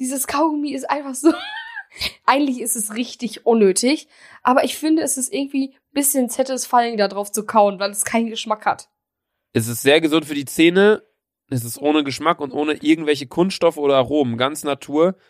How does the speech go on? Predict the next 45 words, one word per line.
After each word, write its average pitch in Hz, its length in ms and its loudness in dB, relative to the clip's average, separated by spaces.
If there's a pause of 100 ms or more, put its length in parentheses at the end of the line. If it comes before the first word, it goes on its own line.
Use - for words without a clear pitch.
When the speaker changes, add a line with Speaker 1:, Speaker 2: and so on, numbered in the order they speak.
(240)
Speaker 2:
Eine 131 240 0
Distelpflanze 127 840 0
gemacht, 127 540 -2
also 120 180 0
das 123 220 -2
Milch 147 360 0
vom 127 220 -2
Baum 131 240 2
Distel. 123 480 -2
Ich 117 140 -4
weiß 147 300 4
nicht, 165 260 -6 (320)
ob - 180 -4
das 143 240 0
in 131 180 -6
Deutschland 139 380 2
im 127 80 -10
Verkauf 156 400 0
gibt, 180 320 -6
hab 131 220 -2
es 135 140 -4
nicht 147 200 -8
gefunden, 175 420 -4 (280)
aber 139 240 2
in 143 100 -4
Türkei 160 340 0
bei 156 120 2
uns 151 260 -2
gibt 143 220 -14
es - 100 -14
zu - 80 -14
kaufe. 123 480 0 (340)
Würd 127 180 -2
euch 139 100 4
das 139 180 0
empfehlen, 147 380 -2
ein 139 80 -6
super 135 260 -4
Gummi. 120 400 -6 (300)
<laughs> 131 100 -8 (400)
Schreibt, 131 540 0
ähm, 123 160 4
Speaker 1:
Super 233 180 2
Gummi. 226 420 -10 (200)
Speaker 2:
schreibt 131 360 0